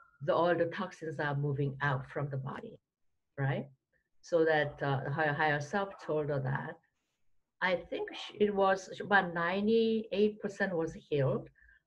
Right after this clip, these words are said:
but a couple more days, it will be completely healed. And she emailed me saying that, "So it, it's all gone.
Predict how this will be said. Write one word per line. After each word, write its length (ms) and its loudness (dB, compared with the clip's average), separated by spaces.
but 240 0
a 60 -8
couple 320 -6
more 180 0
days, 460 2
it 100 2
will 140 4
be 220 0
completely 580 -4
healed. 340 2
And 160 0
she 600 0
emailed 340 4
me 160 0
saying 400 -2
that, 340 -2
"So 280 0
it, 200 -4
it's 200 -4
all 220 0
gone. 380 -10